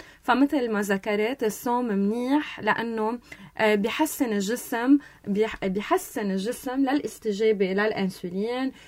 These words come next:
بيساعدنا الصوم إنه نحن، آه، نخفف كمية الأكل مثل ما سبق وذكرت المتناولة خلال النهار.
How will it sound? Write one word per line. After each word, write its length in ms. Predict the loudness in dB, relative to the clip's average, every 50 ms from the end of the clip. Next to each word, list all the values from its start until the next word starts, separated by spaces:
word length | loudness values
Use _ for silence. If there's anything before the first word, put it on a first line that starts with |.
| -20 -10 _
بيساعدنا 580 | -6 -6 0 2 2 2 2 2 2 2 2 2
الصوم 480 | -2 -4 -6 -10 -8 -6 -6 -6 -6
إنه 200 | -6 -4 -4 -4
نحن، 640 | -2 -4 -6 -10 -10 -8 -6 -4 -4 -4 -4 -6 -8 -12 -20 -20 -20 _ _ -6
آه، 280 | -2 0 0 0 -2 -2 -4
نخفف 420 | -4 -4 -4 -6 -2 -2 -4 -4
كمية 340 | -2 -4 -2 0 0 -2 -2 -2
الأكل 580 | -4 -4 -4 -6 -6 -4 -4 -6 -4 -4 -4 -6
مثل 240 | -4 -4 -4 -4 -4
ما 140 | -4 -4 -4
سبق 380 | -4 -2 -2 0 0 -2 -2
وذكرت 680 | -2 -4 -2 -4 -4 -6 -4 -2 0 0 0 -2 -6 -6
المتناولة 840 | -6 -6 -4 -4 -4 -2 -2 0 0 2 2 2 2 0 -2 -6 -8 -14 -20 -20 _ _
خلال 320 | 0 0 2 2 2 0 0
النهار. 500 | -2 -2 -4 -4 -4 -2 -2 -2 -4